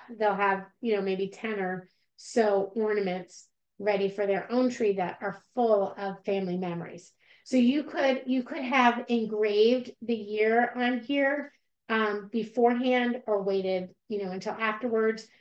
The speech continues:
You don't need to paint the inside because you're gonna slide a picture in there. Um, this is a great spot to write a little message to your family, like, "I love you, it's been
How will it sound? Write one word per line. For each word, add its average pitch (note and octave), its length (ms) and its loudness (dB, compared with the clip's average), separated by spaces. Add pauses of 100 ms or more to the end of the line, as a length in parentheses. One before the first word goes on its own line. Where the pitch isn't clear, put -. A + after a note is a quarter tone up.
(160)
You A#3+ 140 4
don't B3 320 4
need A#3+ 440 0 (120)
to G#3+ 460 -2 (1000)
paint C4 400 -4
the A3 200 -4
inside B3 480 -2
because A3 260 -2
you're G#3 120 0
gonna G3+ 140 -2
slide G3+ 360 2
a F#3+ 60 -2
picture A#3+ 440 -4
in B3 260 0
there. C#4+ 340 0 (480)
Um, G#3+ 380 2
this B3 320 4
is B3 80 0
a B3 40 4
great A3 340 2
spot G#3+ 360 -2
to A#3+ 120 -2
write G#3 460 0
a G#3+ 140 -2
little F#3+ 380 0 (180)
message A#3 600 0
to B3+ 60 -4
your A#3 120 0
family, G#3+ 520 0
like, F3+ 420 -2
"I F#3+ 80 -12
love B3 380 4
you, A#3+ 240 4
it's - 180 2
been F#3 340 -8